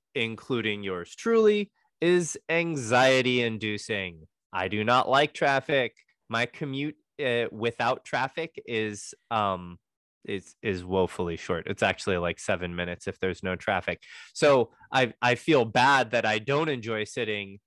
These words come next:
in whatever three or four minutes of traffic. But what I also found is that just dealing with the other drivers,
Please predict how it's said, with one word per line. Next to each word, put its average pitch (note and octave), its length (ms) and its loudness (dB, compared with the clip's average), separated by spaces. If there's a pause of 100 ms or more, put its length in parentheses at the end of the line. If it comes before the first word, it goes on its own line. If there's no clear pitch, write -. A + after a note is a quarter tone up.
(160)
in G#2 320 -6 (140)
whatever A2 420 2
three B2+ 320 -4
or A2+ 100 -2
four A2 240 -4
minutes G2+ 340 -8
of G2+ 120 -12
traffic. D#3 460 0 (100)
But D3 240 2 (300)
what D3+ 160 4
I D#3 180 6
also F3 360 0
found D3+ 600 -6
is C#3+ 160 -6
that B2+ 260 -2
just D3+ 320 -6 (140)
dealing E3+ 560 -2
with C#3 180 -4
the A#2 300 0
other B2 320 0
drivers, G#2 960 -4